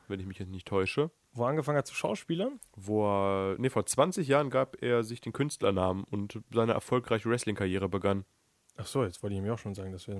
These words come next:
Speaker 1: Also
Speaker 2: bisschen
Speaker 1: zwanzig Jahre The Rock feiern wir zweitausendsiebzehn. Er hatte ja vorher noch lustige andere Namen, da kommen wir später nochmal zu.
Speaker 2: Rocky Maivia?
Speaker 1: Äh, Flex Kavana.
Speaker 2: Oh Gott. <laughs> Ähm, also gut, wir,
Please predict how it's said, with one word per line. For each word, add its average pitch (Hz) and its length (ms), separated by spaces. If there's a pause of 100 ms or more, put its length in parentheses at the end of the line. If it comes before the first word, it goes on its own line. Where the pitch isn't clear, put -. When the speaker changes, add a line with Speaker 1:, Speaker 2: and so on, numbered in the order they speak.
Speaker 1:
Also 101 140
Speaker 2:
bisschen 104 40
Speaker 1:
zwanzig 127 360
Jahre 113 280
The 101 140
Rock 113 420 (120)
feiern 95 320
wir 92 100
zweitausendsiebzehn. 92 880 (1080)
Er 98 80
hatte 104 100
ja 110 60
vorher 120 220
noch 110 60
lustige 113 260
andere 104 180
Namen, 98 400
da 104 100
kommen 101 200
wir 98 40
später - 220
nochmal 87 240
zu. 113 200
Speaker 2:
Rocky 139 300
Maivia? 131 440 (1160)
Speaker 1:
Äh, 95 600
Flex - 360
Kavana. 113 540 (540)
Speaker 2:
Oh - 60
Gott. - 440
<laughs> - 60 (1300)
Ähm, 131 640 (400)
also 139 280
gut, 156 240
wir, 117 120